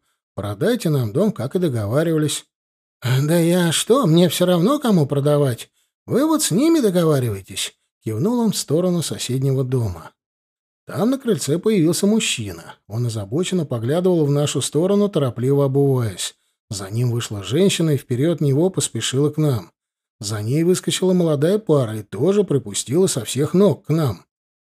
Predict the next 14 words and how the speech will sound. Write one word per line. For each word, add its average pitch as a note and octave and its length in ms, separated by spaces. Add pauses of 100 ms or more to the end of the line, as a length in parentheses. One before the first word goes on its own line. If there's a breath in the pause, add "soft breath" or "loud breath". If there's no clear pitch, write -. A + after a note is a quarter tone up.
(160)
Они C#3+ 320
чуть B2+ 220
не C#3 120
бегом C3 360
подбежали C#3+ 540
всей D3 200
компанией. C#3+ 720 (460)
«Это G#3+ 220
наш B3 380
дом!» — A#3+ 360 (140)
закричала A#2 680
молодая D3 460
на D3 100
бегу. C#3 480